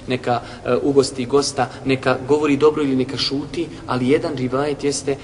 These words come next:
"Ko vjeruje u Allaha i sudnji dan, neka čuva rodbinske veze." Što znači, onaj ko ne čuva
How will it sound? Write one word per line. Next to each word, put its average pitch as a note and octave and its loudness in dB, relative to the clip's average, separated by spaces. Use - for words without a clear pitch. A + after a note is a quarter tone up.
"Ko D#3 0
vjeruje F3+ 6
u F3+ 6
Allaha E3 4
i D#3+ -2
sudnji E3 -4
dan, E3+ -2
neka D3 0
čuva D#3 0
rodbinske C#3 0
veze." B2+ 0
Što C#3+ -2
znači, E3 -2
onaj F3+ 4
ko - -6
ne E3+ 0
čuva E3 0